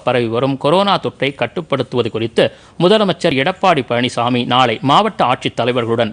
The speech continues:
மீண்டும் ஆலோசனை நடத்துகிறார். தமிழகத்தில் கொரோனா தொற்று வேகமாக பரவி வருவதால் பாதிக்கப்பட்டவர்களின் எண்ணிக்கை தொடர்ந்து அதிகரித்து வருகிறது. ஒரு பக்கம் குணமடைந்தோரின் எண்ணிக்கை அதிகரித்து வரும் நிலையிலும்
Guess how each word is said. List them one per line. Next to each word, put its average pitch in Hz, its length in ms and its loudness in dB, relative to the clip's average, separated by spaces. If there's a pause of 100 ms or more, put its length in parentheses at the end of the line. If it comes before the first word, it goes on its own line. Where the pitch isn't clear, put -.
மீண்டும் 120 300 -2 (100)
ஆலோசனை 120 400 2
நடத்துகிறார். 117 500 2 (380)
தமிழகத்தில் 175 600 0
கொரோனா 180 300 2 (100)
தொற்று 143 260 -4 (120)
வேகமாக 170 560 0
பரவி 127 280 0
வருவதால் 113 360 2 (320)
பாதிக்கப்பட்டவர்களின் 151 960 0
எண்ணிக்கை 127 340 -2 (180)
தொடர்ந்து 190 420 0
அதிகரித்து 123 480 -2
வருகிறது. 120 380 0 (440)
ஒரு 226 180 8
பக்கம் 208 300 0 (140)
குணமடைந்தோரின் 185 680 0
எண்ணிக்கை 147 320 0 (160)
அதிகரித்து 151 440 0
வரும் 113 220 0
நிலையிலும் 131 360 2